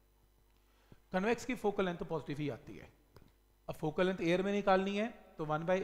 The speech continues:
air, focal length in air, glass with respect to air, तो ये वैल्यू एक पॉजिटिव, एक नेगेटिव, आपको फोकल लेंथ निकाल लिया आपने, यहाँ से म्यू की वैल्यू can be calculated, एक आंसर।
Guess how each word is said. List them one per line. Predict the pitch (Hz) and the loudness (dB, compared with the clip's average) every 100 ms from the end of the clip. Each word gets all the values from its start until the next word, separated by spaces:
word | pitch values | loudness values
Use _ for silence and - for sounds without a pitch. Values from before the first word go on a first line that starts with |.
| 175 | 2
air, | 190 240 - - | 2 0 -6 -12
focal | - 143 170 | -8 -4 -2
length | 175 180 | -2 -4
in | 185 | 0
air, | 180 233 160 | 0 0 -2
glass | 147 143 160 202 - | 0 4 6 4 2
with | 175 | -4
respect | 185 175 - 160 - | -4 -2 -4 -4 -2
to | 247 285 - - - 131 | -2 -4 -12 -20 -14 -12
air, | 104 - - _ - - - _ - | -10 -14 -20 _ -20 -20 -20 _ -2
तो | |
ये | 165 165 | 0 2
वैल्यू | 165 165 175 170 175 - - - - - | 0 2 2 2 -2 -12 -20 -20 -18 -4
एक | 156 156 | -4 0
पॉजिटिव, | 165 160 170 | -2 -2 -4
एक | 170 160 | -2 -2
नेगेटिव, | 160 156 160 247 - - - - - - - | -2 0 2 2 0 -18 -20 -20 -20 -20 -8
आपको | 135 131 156 | -6 -6 -6
फोकल | 151 143 165 | -6 -2 0
लेंथ | 165 165 | -2 -6
निकाल | 165 160 | -2 0
लिया | 170 175 | 2 2
आपने, | 175 190 220 277 - - | 2 0 -2 -4 -12 -6
यहाँ | 147 151 | -2 -2
से | 170 | -4
म्यू | 160 165 | -4 -6
की | 165 165 | -4 -4
वैल्यू | 147 147 | -4 -4
can | 139 127 | -6 -8
be | 131 | -8
calculated, | 110 110 107 - 151 | -10 -10 -16 -10 -4
एक | 160 | -2
आंसर। | 156 - | -2 -4